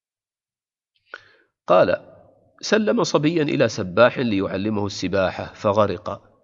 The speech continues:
وجبت فيه دية شبه العمد على الصحيح"،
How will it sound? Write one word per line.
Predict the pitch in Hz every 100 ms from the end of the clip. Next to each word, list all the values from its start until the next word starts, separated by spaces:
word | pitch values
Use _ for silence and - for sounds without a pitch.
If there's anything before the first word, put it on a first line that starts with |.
| _ _ -
وجبت | 113 107 101 98
فيه | 104 101
دية | 95 104 101 95
شبه | - 101 101
العمد | 101 95 104 80 - -
على | 104 98
الصحيح"، | - 101 113 92 90